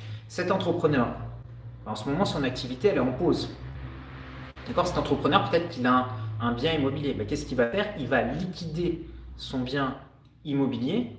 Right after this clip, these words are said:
pour justement, euh, faire face à ses besoins de trésorerie. Donc ça va devenir ce que l'on appelle un vendeur pressé, un vendeur motivé. Si vous, vous arrivez en face, d'après vous, est-ce que vous pensez que vous allez pouvoir négocier le prix du bien immobilier ?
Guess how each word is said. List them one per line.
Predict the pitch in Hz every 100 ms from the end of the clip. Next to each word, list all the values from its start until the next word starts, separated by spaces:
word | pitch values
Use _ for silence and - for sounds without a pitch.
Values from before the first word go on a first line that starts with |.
| -
pour | - 202 202
justement, | - - 123 160 214 -
euh, | 113
faire | 113 -
face | 175 143
à | 147
ses | 131
besoins | 117 120 151 202 - - -
de | 107
trésorerie. | 120 170 160 156 135 - - - 123
Donc | 120
ça | 135
va | 139
devenir | 139 160 226 226 -
ce | -
que | 131
l'on | 131
appelle | 127 202
un | 170
vendeur | 127 139 185 185
pressé, | - - 196
un | 139
vendeur | 120 135 175 160
motivé. | 156 - 160 143 - - - - -
Si | - - 175
vous, | 196 269
vous | 170 151
arrivez | 147 151 175
en | 160
face, | - 143 131 - - - -
d'après | 98 131
vous, | 226
est-ce | -
que | 151
vous | 135
pensez | 143 151 220
que | 170
vous | 143
allez | 143
pouvoir | 143 151 160
négocier | 147 135 - 160
le |
prix | - 151
du | 135
bien | 139
immobilier ? | 131 127 120 104 98